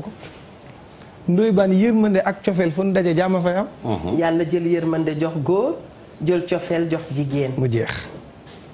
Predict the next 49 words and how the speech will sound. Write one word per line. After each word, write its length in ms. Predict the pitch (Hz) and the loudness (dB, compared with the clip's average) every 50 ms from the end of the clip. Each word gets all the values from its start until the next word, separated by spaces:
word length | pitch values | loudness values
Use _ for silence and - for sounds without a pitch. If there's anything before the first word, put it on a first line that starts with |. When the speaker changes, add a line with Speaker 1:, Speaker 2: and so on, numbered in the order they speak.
| - - | -12 -8
Speaker 3:
Macha 300 | - - - - - 123 | -8 -6 -6 -6 -8 -6
Allah. 260 | - - 104 - - - - | -6 -6 -6 -8 -12 -12 -4
Speaker 1:
Yàlla 400 | - 151 160 202 226 240 233 233 | 0 2 4 6 6 6 6 6
daf 160 | 214 202 240 196 | 6 6 6 6
ni, 160 | 233 220 214 165 | 6 4 6 6
"Jigéen, 440 | 156 190 226 196 233 220 202 190 202 | 6 6 6 6 6 6 6 6 6
li 80 | 208 240 | 6 6
ma 100 | 247 262 | 6 6
lay 220 | 262 254 247 226 | 6 6 6 6
dénk 360 | 175 170 196 226 220 202 - 190 | 6 6 6 4 4 2 2 2
mooy 260 | 190 196 196 185 180 | 2 4 4 2 2
fexeel 380 | - - 220 208 - 220 196 | 2 0 -2 0 2 2 2
ba 120 | 180 170 175 | 2 0 0
sopp 280 | 175 - 214 - - - | 0 0 0 -2 0 0
ndaw 240 | 175 147 127 131 143 | 0 0 0 0 -2
si, 160 | - - - | -4 -4 -4
fexeel 340 | - - 220 214 247 233 214 | -2 -2 2 4 4 4 6
ba 100 | 190 233 | 4 4
sopp 280 | - - 254 - - 214 | 4 2 0 0 0 -2
ku 80 | - 196 | 0 2
góor 220 | 156 147 147 123 - | 2 2 2 0 -2
ki." 160 | - - - - - - - - - - | -6 -12 -16 -16 -20 -20 -20 -20 -20 -16
Speaker 3:
Est-ce 140 | - - - - | -14 -14 -12 -8
que 80 | - 151 190 254 294 - - - - - - | -6 -6 -6 -6 -6 -10 -14 -18 -14 -6 0
Speaker 1:
Bëgg 460 | 175 160 156 277 294 233 240 302 240 | 2 4 6 6 4 4 4 2 2
ko 100 | - 294 | 2 2
fa 120 | 240 - 339 | 2 2 2
bëgg 280 | 339 302 285 208 175 180 | 2 4 2 4 4 4
yam. 160 | 190 160 - - - - - - - - - - - - - - - - - - - - - - - - - - - - | 4 4 0 -4 -8 -18 -20 -20 -20 -18 -18 -16 -16 -18 -18 -20 -20 -20 -20 -20 -20 -20 -20 -20 -20 -20 -20 -18 -12 -8
Speaker 3:
Mhm. 260 | 143 131 127 113 110 107 90 98 110 - - - - - - - - - - - - - - - | -6 -4 -2 -2 -2 -4 -4 -6 -8 -10 -10 -14 -16 -18 -18 -18 -18 -20 -20 -20 -18 -10 -2 2
Speaker 1:
Looloo 480 | 185 196 233 254 277 277 277 277 269 262 | 4 6 6 6 6 6 6 6 8 6
waral 260 | 254 254 254 247 240 | 6 6 6 4 4
nga 120 | 240 254 | 4 4
dégg 260 | 214 202 254 226 185 202 | 4 4 4 4 4 2
olof 300 | - - 220 233 220 185 | 2 2 2 0 0 0
naan, 280 | 214 220 214 208 202 170 | 0 2 2 4 4 4
"Jigéen 380 | 165 226 240 226 233 214 196 | 4 4 4 4 4 4 4
bu 100 | 180 180 214 | 4 4 4
la 60 | 220 | 4
bëggee 360 | 220 180 202 180 151 165 170 160 | 4 4 2 4 4 2 2 2
sëyal 400 | - - 196 208 208 214 220 247 | 2 2 4 4 4 4 2 2
la," 80 | 277 | -2
pourtant 300 | - - 180 - 214 196 | -2 -2 -2 0 2 2
Yàllaa 300 | 208 226 240 269 269 269 | 4 4 6 6 4 4
ko 80 | 220 240 | 2 2
njëkk 160 | 226 220 214 | 2 2 2
a 40 | 214 | 2
wax 120 | 185 143 139 | 0 0 -2
de. 80 | - | -6